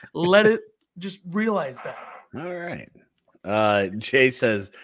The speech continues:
Speaker 2: "Might be a pipe dream, but hoping the point guard goes back into the portal who has stripes and loves Frosted Flakes."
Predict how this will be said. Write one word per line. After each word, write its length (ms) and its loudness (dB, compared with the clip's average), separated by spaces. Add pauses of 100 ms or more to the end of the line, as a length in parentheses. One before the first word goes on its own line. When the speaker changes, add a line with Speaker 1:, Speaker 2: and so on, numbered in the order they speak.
(180)
Speaker 2:
"Might 160 2
be 120 8
a 60 8
pipe 320 4
dream, 240 -2
but 120 -2
hoping 380 -2
the 60 -8
point 280 -6
guard 340 -4
goes 240 -4
back 340 -6
into 120 -6
the 120 -8
portal 460 -6
who 120 -10
has 180 -10
stripes 600 -8
and 140 -12
loves 260 -8
Frosted 560 -14
Flakes." 800 -14